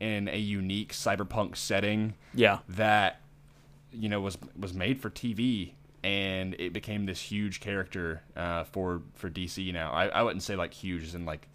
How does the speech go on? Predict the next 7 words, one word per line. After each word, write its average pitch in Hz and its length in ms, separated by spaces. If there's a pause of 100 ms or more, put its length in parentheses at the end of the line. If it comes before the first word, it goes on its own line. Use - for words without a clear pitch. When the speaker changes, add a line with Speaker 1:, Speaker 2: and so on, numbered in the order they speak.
(120)
Speaker 1:
you 87 120
know, 78 200 (120)
A-list, 101 640
but 90 240 (200)
Speaker 2:
Right. 104 140
Speaker 1:
Batman 156 240
Beyond, 120 580